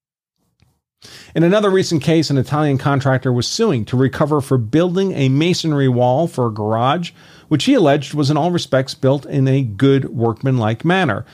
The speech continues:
The claim of the defense was that the wall was poorly built and not in accord with proper masonry standards. In support of this defense, the cross-examiner was trying to show that the plaintiff's employees, Italian masons,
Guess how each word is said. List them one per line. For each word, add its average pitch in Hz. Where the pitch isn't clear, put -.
The -
claim 214
of 151
the 131
defense 190
was 131
that 135
the 143
wall 123
was 139
poorly 127
built 175
and 135
not 151
in 160
accord 131
with 127
proper 139
masonry 143
standards. -
In 147
support 202
of 185
this 170
defense, 202
the 131
cross-examiner 151
was 139
trying 135
to 139
show 131
that 135
the 135
plaintiff's 156
employees, 135
Italian 131
masons, 143